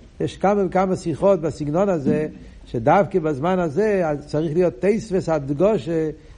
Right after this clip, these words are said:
בזהירות, בעניין הזה של דונוס קודם לכף זכות, לדבר בזכותם של ישראל, שבחם של ישראל. לכן גם כן היה נוהגים אצל רבי סיידו נשיאנו, חסידים בכלל, שבתקופה הזאת היו מרבים לספר סיפורים על, אה,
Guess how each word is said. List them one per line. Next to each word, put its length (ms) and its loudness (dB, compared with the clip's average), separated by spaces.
בזהירות, 800 2
בעניין 380 -2
הזה 300 0
של 200 -6
דונוס 360 -2
קודם 220 -2
לכף 260 -2
זכות, 420 0
לדבר 440 4
בזכותם 460 -2
של 160 -4
ישראל, 240 -2
שבחם 360 0
של 160 -6
ישראל. 440 -4
לכן 320 0
גם 220 0
כן 140 -2
היה 200 0
נוהגים 440 0
אצל 320 0
רבי 220 0
סיידו 360 -2
נשיאנו, 540 0
חסידים 320 0
בכלל, 440 2
שבתקופה 600 -2
הזאת 340 0
היו 280 -4
מרבים 480 0
לספר 460 -4
סיפורים 560 -4
על, 260 -4
אה, 200 -6